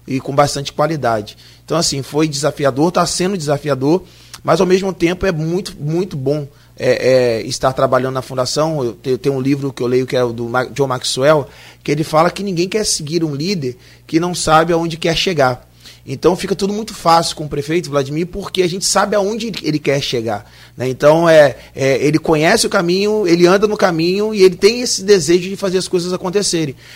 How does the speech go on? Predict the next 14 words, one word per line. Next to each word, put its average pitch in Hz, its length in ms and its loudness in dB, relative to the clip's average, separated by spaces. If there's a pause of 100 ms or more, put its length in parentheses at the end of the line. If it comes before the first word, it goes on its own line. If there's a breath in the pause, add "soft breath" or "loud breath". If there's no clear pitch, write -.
(100)
Então, - 140 -4
quando 196 160 0
você 196 240 -2
tem 247 100 -6
uma 240 120 -6
liderança 160 580 -2
que - 100 -14
te - 140 -4
mostra, 151 640 -2 (240 soft breath)
através 139 420 2
das 185 160 0
ações, 190 420 -2
das 127 160 -4
atitudes, 156 640 -2